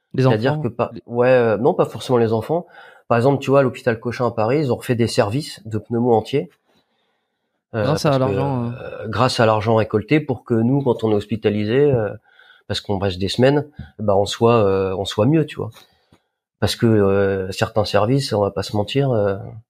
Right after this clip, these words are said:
Speaker 1: C'est léger.
Speaker 2: c'est, c'est léger, quoi. Donc, euh, donc ils font ça. Là, ils ont fait une maison,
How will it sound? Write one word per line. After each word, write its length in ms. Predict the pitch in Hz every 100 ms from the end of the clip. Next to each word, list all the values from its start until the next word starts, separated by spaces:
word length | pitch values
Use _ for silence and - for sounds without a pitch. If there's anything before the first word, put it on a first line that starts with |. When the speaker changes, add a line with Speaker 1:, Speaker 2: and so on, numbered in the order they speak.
| _ _ _
Speaker 1:
C'est 120 | - 123
léger. 260 | 120 131 123 _ _ _ _
Speaker 2:
c'est, 260 | - - -
c'est 160 | -
léger, 280 | 101 113 139
quoi. 240 | 135 101 - _
Donc, 320 | 117 101 101
euh, 600 | 107 98 98 98 101 98 98
donc 220 | 95 -
ils 20 |
font 140 | - 110
ça. 280 | - 139 151
Là, 120 | 131
ils 140 | 117
ont 60 | 113
fait 160 | -
une 120 | 117 117
maison, 420 | 120 117 139